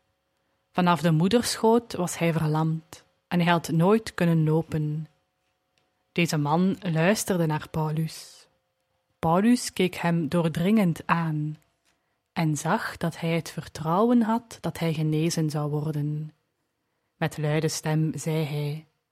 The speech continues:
"Kom overeind, sta recht op uw voeten." Hij sprong op en stapte rond. Toen de mensen zagen wat Paulus gedaan had,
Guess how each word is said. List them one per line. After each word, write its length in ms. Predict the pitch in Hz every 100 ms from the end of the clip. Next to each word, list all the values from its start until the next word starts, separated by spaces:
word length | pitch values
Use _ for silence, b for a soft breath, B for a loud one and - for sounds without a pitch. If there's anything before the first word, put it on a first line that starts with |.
| _ _ _ _ _
"Kom 380 | - 175 165 156
overeind, 920 | - 165 156 156 156 160 160 160 - -
sta 340 | - - 185 175
recht 580 | 170 196 233 - - -
op 160 | -
uw 160 | 170 160
voeten." 680 | 151 170 165 151 151 156 - _ _ _ _ _ _
Hij 200 | _ 147
sprong 500 | 147 - 165 160 156
op 320 | 175 214 _ - - _ _
en 180 | 151 151
stapte 540 | - 220 226 - -
rond. 680 | 151 156 156 156 _ - - _ _ _ _ _ _ _ _ _ _ _ _ _
Toen 200 | - 170
de 80 | 156
mensen 440 | 147 165 175 190 160
zagen 440 | 156 175 220 196
wat 260 | 160 156 -
Paulus 440 | 180 214 226 -
gedaan 420 | 170 151 156 208
had, 460 | 214 233 - -